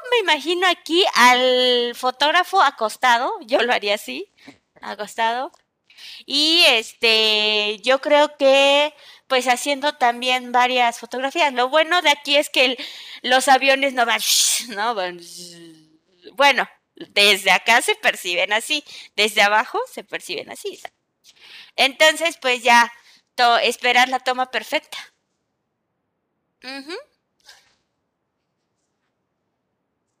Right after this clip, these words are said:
No, ahí, aquí, en todo lo que estamos viendo, Lucas, es trabajo del fotógrafo. Aquí es donde vemos, a ver si es cierto, todos son fotógrafos.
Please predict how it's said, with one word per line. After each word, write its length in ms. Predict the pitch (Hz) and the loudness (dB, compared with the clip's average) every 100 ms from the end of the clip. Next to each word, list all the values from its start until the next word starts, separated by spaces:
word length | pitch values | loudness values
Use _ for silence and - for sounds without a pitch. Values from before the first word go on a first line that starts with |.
| _ _ _ _ _ _ _ _ _ _ _ _ _ _ | _ _ _ _ _ _ _ _ _ _ _ _ _ _
No, 280 | 240 269 311 415 466 | -14 -4 0 4 4
ahí, 420 | 285 214 254 302 359 | 6 6 6 6 6
aquí, 280 | 415 - 453 640 539 - - - | 6 2 -2 -2 -2 -8 -18 -4
en 160 | 294 | -2
todo 160 | 302 494 571 | 2 6 6
lo 60 | 466 | 6
que 80 | 302 | 2
estamos 380 | - 381 415 339 | 0 2 0 -2
viendo, 500 | 339 349 349 381 381 | -2 0 2 2 2
Lucas, 400 | 349 349 370 403 440 | -2 -4 2 2 0
es 160 | - 294 | -4 -6
trabajo 360 | 349 349 311 392 | 0 2 2 0
del 240 | 294 214 | 0 -2
fotógrafo. 640 | - 214 254 269 226 180 - _ - - | -6 -6 -2 -2 -4 -10 -14 _ -18 -10
Aquí 640 | - 226 240 - 285 302 311 | 2 4 4 2 0 4 6
es 200 | 294 277 | 4 2
donde 260 | 285 285 302 | 0 2 2
vemos, 440 | 294 262 285 339 | 2 0 -4 -2
a 140 | 208 202 | 0 2
ver 180 | 202 214 | 2 -2
si 140 | 285 | -6
es 60 | 285 | -4
cierto, 420 | 302 277 - 294 | 0 0 0 -2
todos 360 | - 202 208 214 | 0 0 0 -2
son 180 | 190 | -8
fotógrafos. 640 | 190 208 285 349 254 - | -8 -6 -4 -2 -4 -6